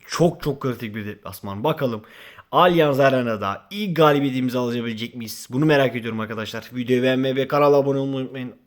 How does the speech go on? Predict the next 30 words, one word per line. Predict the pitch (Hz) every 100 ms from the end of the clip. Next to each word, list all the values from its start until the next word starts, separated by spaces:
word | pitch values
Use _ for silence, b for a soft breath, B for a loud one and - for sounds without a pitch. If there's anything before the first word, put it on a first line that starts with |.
| -
Baş | 135 123
zaman | 117 113 107 117
Bayern | 151 147 131
Münih | 127
maçına | 120 110 110
başlayalım. | 104 104 101 98 B B B
Takımımızda | 139 123 120 117 110 123
yeni | 127 127
isimler | 113 117 113 113
tabii | 123 107
ki | 110
de | 113 110
var. | 113 - B B B B B B -
Bundan | 123 123 113
sonra | - 120 110
da |
yine | 117 120
yeni | 120 120 120
transferlerimize | 123 117 120 110 107 113
vesaire | 110 113 117 123
bakacağız. | 110 101 107 110 - 117
Lig | 123
sonuçlarını | 123 120 117 120 120
merak | 123 120
ediyorum. | 117 117 120 - B B B
Fazla | - 143 143 131
uzatmıyorum. | 147 147 127 110 104
Hadi | 135 175
bakalım | 147 120 104 101 -
çocuklar. | - 117 - 101